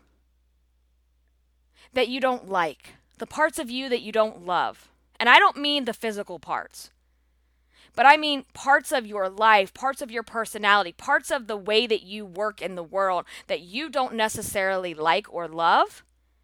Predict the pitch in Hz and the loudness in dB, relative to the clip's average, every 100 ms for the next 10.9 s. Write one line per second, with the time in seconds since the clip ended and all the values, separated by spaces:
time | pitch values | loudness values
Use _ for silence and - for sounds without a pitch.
0 | _ _ - - _ 214 370 359 311 262 | _ _ -20 -20 _ -6 -4 2 4 4
1 | 240 233 226 214 190 - 214 220 220 196 | 4 4 4 0 0 -2 -4 -4 -8 -8
2 | 185 190 170 - 240 320 247 208 180 170 | -6 -6 -6 -2 0 0 -2 -6 -6 -6
3 | - 165 165 - 196 262 311 - 196 160 | -8 -8 -8 -10 -2 -2 -2 -4 -4 -4
4 | 165 180 - _ _ _ _ _ _ - | -6 -14 -20 _ _ _ _ _ _ -6
5 | 285 247 240 190 214 180 - 247 262 277 | -2 6 6 6 -10 -18 -10 0 4 4
6 | 196 _ - - _ _ 226 202 180 - | 2 _ -20 -20 _ _ -6 -4 -6 -8
7 | 165 110 - - _ _ _ _ _ _ | -10 -12 -16 -20 _ _ _ _ _ _
8 | _ _ _ _ _ _ _ - - - | _ _ _ _ _ _ _ -20 -14 -2
9 | 294 285 247 294 339 330 202 226 254 285 | 0 2 6 6 8 6 4 2 2 2
10 | 277 240 240 233 214 - 247 233 | -2 2 6 6 2 0 4 4